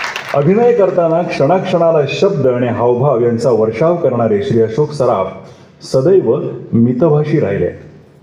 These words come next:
अगदी अबोल म्हणावे असे. अत्यंत शिस्तबद्ध कलावंत असं त्यांचा कायमचा बाणा आहे.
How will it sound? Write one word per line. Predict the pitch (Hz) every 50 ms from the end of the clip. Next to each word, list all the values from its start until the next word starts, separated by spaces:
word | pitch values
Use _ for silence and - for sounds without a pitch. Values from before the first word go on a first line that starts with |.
| - _ _ _ -
अगदी | 156 175 - 202 135 - - -
अबोल | 135 135 147 170 156
म्हणावे | 127 113 113 113 107 104 104
असे. | 92 - - - - - - - - - - - - - - - - - - - - - -
अत्यंत | 151 147 143 156 233 233 226 226 220 - -
शिस्तबद्ध | 196 180 - - 214 208 208 190 190 208
कलावंत | 185 180 180 175 170 180 185 175 156 180
असं | 175 170 170 156
त्यांचा | - 160 143 135 151 139
कायमचा | 139 120 113 120 131 135 131 135
बाणा | 123 113 110 107 113
आहे. | 117 117 135